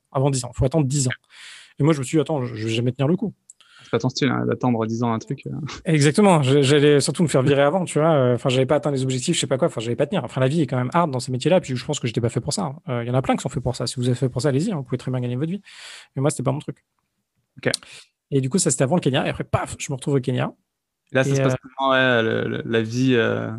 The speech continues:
Speaker 2: dans un tout autre, <laughs> tout autre environnement ?
Speaker 1: Eh ben, bah, compliqué parce que, euh, bon, pays anglo-saxon, j'avais déjà fait, sauf que, euh, Los Angeles, ça va. C'est, euh,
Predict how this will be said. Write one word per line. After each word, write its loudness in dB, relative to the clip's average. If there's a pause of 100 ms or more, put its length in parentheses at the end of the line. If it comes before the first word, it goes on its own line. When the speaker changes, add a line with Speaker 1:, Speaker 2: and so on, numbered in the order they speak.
Speaker 2:
dans -2
un 0
tout -4
autre, -4
<laughs> -2
tout -6
autre 2
environnement ? 2 (840)
Speaker 1:
Eh 2
ben, 4
bah, 2
compliqué -2
parce -2
que, -6
euh, 2
bon, 0
pays 2
anglo-saxon, 0
j'avais 2
déjà 2
fait, 0
sauf -4
que, -2
euh, 4
Los -2
Angeles, 2
ça 2
va. 2
C'est, -2
euh, 0